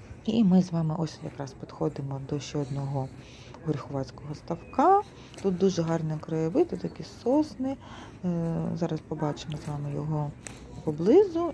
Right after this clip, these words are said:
І зараз ще з вами побачимо, е, річку Горюхуватку,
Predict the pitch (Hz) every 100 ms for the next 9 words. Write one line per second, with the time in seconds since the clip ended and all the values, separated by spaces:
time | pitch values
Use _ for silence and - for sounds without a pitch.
0 | - 247 294 - 208 214 190 190 - 180
1 | 185 185 - 180 - 175 165 - - -
2 | - - 165 - - - 165 170 - -
3 | 147 139 151 - - -